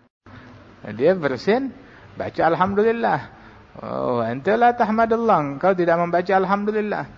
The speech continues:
Itu min haqqil muslim al muslim, di antara haknya muslim yang harus diberikan oleh muslim lainnya adalah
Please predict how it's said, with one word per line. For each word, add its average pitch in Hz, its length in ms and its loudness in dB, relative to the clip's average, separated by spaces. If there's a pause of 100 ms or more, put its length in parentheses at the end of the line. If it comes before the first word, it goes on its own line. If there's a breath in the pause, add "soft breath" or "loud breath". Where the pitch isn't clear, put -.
(880 loud breath)
Itu 113 240 -2
min 180 160 0
haqqil 165 320 2
muslim 190 400 4
al 147 160 6
muslim, 190 400 4
di 156 80 2
antara 156 400 4
haknya 165 320 2
muslim 196 560 8 (760 loud breath)
yang 127 220 0
harus 180 640 8 (220)
diberikan 143 640 2 (400)
oleh 123 160 0
muslim 143 400 -2
lainnya 196 560 0 (320 loud breath)
adalah 156 720 2